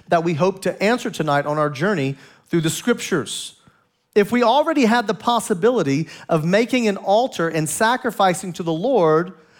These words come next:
before the tabernacle was commanded to be built, then why did we need the altar in the tabernacle and temple anyway?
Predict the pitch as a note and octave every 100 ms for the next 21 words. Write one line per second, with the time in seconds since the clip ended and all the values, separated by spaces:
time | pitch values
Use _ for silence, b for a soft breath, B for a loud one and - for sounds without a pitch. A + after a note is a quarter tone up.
0 | b F3+ G#3 G#3 C4 D#4+ D#4+ B3+ A3 G3+
1 | F3+ F3 E3+ E3 D#3+ D3+ C#3+ - E3+ F3+
2 | F3+ D#3 D#3 D3 C3+ A#3+ F3+ F3 B B
3 | - F3+ F3+ G3 A#3+ C#4 B3 A#3 G3+ A#3
4 | G#3 G3 - G#3+ C4+ - F#3 F3 G3+ -
5 | E3 D#3+ F3+ E3+ D#3 D#3 F3 F3+ - C3+
6 | F3+ - C4+ E4 B3 -